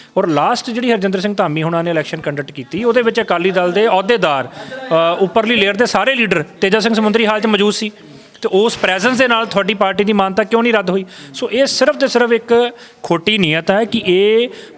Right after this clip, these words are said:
ਭਾਵੇਂ ਮੈਂ ਕਹਿੰਦਾ ਇੱਕ ਆਮ ਸਧਾਰਨ ਵਿਅਕਤੀ ਨੂੰ ਜੇ ਅਕਾਲ ਤਖਤ ਸਾਹਿਬ ਤੋਂ ਇਹ ਕਹਿ ਦਿੱਤਾ ਜਾਵੇ, ਕਿਸੇ ਮਹੱਲੇ ਦੇ ਗੁਰਦੁਆਰੇ ਦੇ ਪ੍ਰਧਾਨ ਨਹੀਂ, ਅ, ਦੀ ਸਟੇਜ ਤੋਂ ਹੀ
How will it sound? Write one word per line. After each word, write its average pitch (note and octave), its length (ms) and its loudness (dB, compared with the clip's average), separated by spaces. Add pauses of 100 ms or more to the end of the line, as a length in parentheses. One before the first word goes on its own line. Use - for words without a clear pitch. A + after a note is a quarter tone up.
(120)
ਭਾਵੇਂ G#3 580 -2
ਮੈਂ D3 240 -2
ਕਹਿੰਦਾ G3 220 -2
ਇੱਕ A3 120 -2
ਆਮ F3+ 160 0
ਸਧਾਰਨ F3 400 -2
ਵਿਅਕਤੀ D#3 340 -2
ਨੂੰ F#3+ 120 0
ਜੇ F#3 100 2
ਅਕਾਲ C#3 260 0
ਤਖਤ D3+ 160 -6
ਸਾਹਿਬ E3 200 0
ਤੋਂ F#3 140 0
ਇਹ G#3 160 2
ਕਹਿ E3+ 160 0
ਦਿੱਤਾ D#3+ 220 0
ਜਾਵੇ, B2+ 240 -4
ਕਿਸੇ G3 220 -4
ਮਹੱਲੇ F3 320 -2
ਦੇ G#3+ 100 2
ਗੁਰਦੁਆਰੇ E3+ 340 0
ਦੇ F#3+ 80 0
ਪ੍ਰਧਾਨ F3 440 -2
ਨਹੀਂ, G3 200 -2
ਅ, E3 880 0
ਦੀ F3 140 0
ਸਟੇਜ F3+ 380 -2
ਤੋਂ F#3 80 2
ਹੀ B2 80 -4